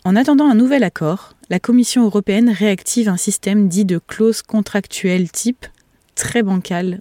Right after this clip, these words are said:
aux yeux du R G P D. C'est pourquoi l'accord annoncé en grande pompe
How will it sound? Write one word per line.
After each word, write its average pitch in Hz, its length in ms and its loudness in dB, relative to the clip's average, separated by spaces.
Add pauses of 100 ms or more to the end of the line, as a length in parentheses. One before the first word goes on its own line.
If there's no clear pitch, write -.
(120)
aux 185 100 -2
yeux 175 180 -2
du 170 180 -4
R 165 80 -8
G 160 140 -10
P 147 160 -10
D. - 140 -12 (1120)
C'est - 160 -6
pourquoi - 300 -8
l'accord 170 500 -6
annoncé 175 400 -4
en 151 140 -4
grande 196 360 -2
pompe 196 320 -6